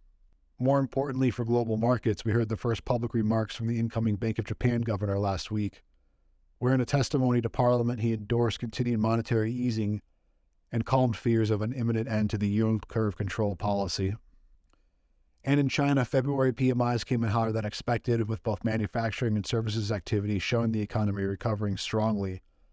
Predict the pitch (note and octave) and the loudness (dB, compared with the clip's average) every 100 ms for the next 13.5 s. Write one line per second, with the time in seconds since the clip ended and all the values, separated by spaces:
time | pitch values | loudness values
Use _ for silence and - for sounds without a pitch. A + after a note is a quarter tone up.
0 | _ - G#2 - B2+ B2+ A#2 A#2+ A2 - | _ -6 -2 2 2 2 2 0 -2 -2
1 | G2+ F#2+ A2 G2+ F#2+ E2+ - G#2 F#2+ - | -2 0 2 2 0 -2 -2 0 -2 -4
2 | - _ _ _ _ _ _ _ - C3 | -20 _ _ _ _ _ _ _ -2 0
3 | D3+ C3 - B2+ A#2+ A#2 A2+ - B2 A2+ | 4 2 4 2 4 4 2 2 0 0
4 | B2 A#2+ A2 A2 A2+ A2 - - A#2 G#2+ | 0 2 2 2 2 0 -4 -2 -2 0
5 | G#2+ G2 A#2 A2+ G#2 G2 - G2+ G2 G2 | -2 -2 0 0 0 -2 -2 -2 -4 -8
6 | _ _ _ _ _ _ - A2 B2+ C#3 | _ _ _ _ _ _ -4 0 2 2
7 | B2+ C3+ B2+ A#2+ A2+ - A2+ - A2 G2+ | 2 0 2 2 0 0 -2 0 -2 0
8 | - A#2+ A#2 A#2+ G#2+ G#2 - A2 G2+ G2+ | 0 0 0 0 -2 -2 -2 -2 0 -2
9 | G#2+ A2 G#2+ G#2+ G#2 G2+ G#2 - B2 A#2+ | 0 0 0 0 -2 -2 -4 -2 0 0
10 | A2+ A2 - - _ _ _ - A#2 A2+ | 0 -2 -6 -16 _ _ _ -8 -2 0
11 | A2+ A#2 A2 G#2+ G2+ G#2+ F#2+ A2+ G#2 G#2 | 0 0 0 0 0 0 2 0 0 -2
12 | - G#2 - G2+ F#2+ G2+ G#2 G2+ G2 F2 | 0 0 0 -2 -2 -2 -2 -2 -2 -4
13 | - G2+ F#2 - | -2 -2 -2 -6